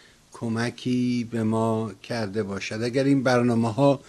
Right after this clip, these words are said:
مورد توجه شما نازنینان واقع می‌شود، مهر کنید، سایت میهن رو به دوستانت معرفی کن، اپلیکیشن رو دانلود کنید، کمکتون می‌کنه. شبکه‌های اجتماعی رو مشترک بشید،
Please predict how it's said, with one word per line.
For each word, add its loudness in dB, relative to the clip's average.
مورد 6
توجه 2
شما -2
نازنینان -4
واقع -6
می‌شود، -4
مهر 2
کنید، -2
سایت -4
میهن -4
رو -2
به -4
دوستانت -8
معرفی -6
کن، -4
اپلیکیشن -6
رو -2
دانلود 0
کنید، -4
کمکتون -2
می‌کنه. -2
شبکه‌های 2
اجتماعی -2
رو 0
مشترک -2
بشید، -4